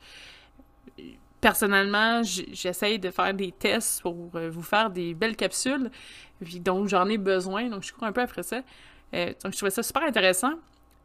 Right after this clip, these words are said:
mais il y a certaines compagnies qui fonctionnent, puis ça, c'est dans d'autres domaines aussi, mais là, j'essaie de, d'axer sur le côté ésotérique,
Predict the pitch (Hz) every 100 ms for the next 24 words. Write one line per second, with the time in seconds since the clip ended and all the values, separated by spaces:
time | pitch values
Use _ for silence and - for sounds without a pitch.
0 | - 202 220 247 294 285 _ _ _ _
1 | _ _ _ - 226 277 254 208 214 196
2 | 180 220 - 196 180 233 233 220 - -
3 | - 220 214 190 185 185 208 196 208 208
4 | 214 - 339 269 240 220 254 247 202 -
5 | - 196 190 - 240 208 - - - 214
6 | - 196 226 220 196 175 180 277